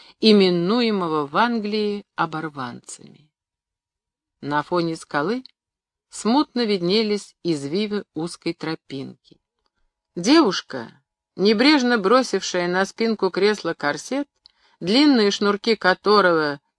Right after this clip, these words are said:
петлями спускаются до полу, сама того не подозревая, воспроизводит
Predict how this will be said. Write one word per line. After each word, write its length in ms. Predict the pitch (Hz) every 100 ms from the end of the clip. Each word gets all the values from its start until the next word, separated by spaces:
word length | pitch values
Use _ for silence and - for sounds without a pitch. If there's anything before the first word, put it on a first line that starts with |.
| _
петлями 720 | 214 233 170 165 151 135 - _ _ _
спускаются 1040 | - 185 170 - 196 160 147 - 147 135
до 280 | 117 143 151 -
полу, 500 | 240 277 254 247 240 _ _
сама 400 | - 220 269 302
того 300 | - 165 190
не 220 | 180 196
подозревая, 920 | 170 151 139 143 139 226 262 240 240 - _ _ _ _ _
воспроизводит 1080 | 151 170 - - 156 151 139 151 240 214